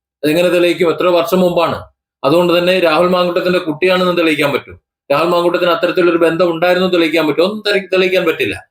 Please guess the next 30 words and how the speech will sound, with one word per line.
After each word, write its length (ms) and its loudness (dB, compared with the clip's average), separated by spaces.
അപ്പോഴും 280 0
നമുക്ക് 200 0
പറയാം, 360 0
"രാഹുലെ, 600 0
നീ 120 2
ആ 100 2
സംസാരിക്കാൻ 580 0
പാടില്ലായിരുന്നു." 600 0
ആ 40 0
അഭിപ്രായം 360 2
എനിക്ക് 160 -2
ഇപ്പോഴും 320 2
ഉണ്ട്, 140 -2
അങ്ങനെ 180 -2
സംസാരിക്കാൻ 460 -2
പാടില്ലായിരുന്നു 680 -2
രാഹുൽ 300 2
സംസാരിച്ചിട്ടുണ്ടെങ്കിൽ. 1040 0
ഇപ്പൊ 140 0
നിലവിലെ 400 2
സാഹചര്യത്തിൽ 640 0
രാഹുൽ 220 2
മാങ്കൂട്ടത്തിൽ 600 0
ഏതെങ്കിലും 360 2
ഒരു 80 0
പെൺകുട്ടിയെ 440 0
ഗർഭിണിയാക്കി 680 0
എന്ന് 200 2
തെളിയിക്കാൻ 440 0
പറ്റില്ല. 560 0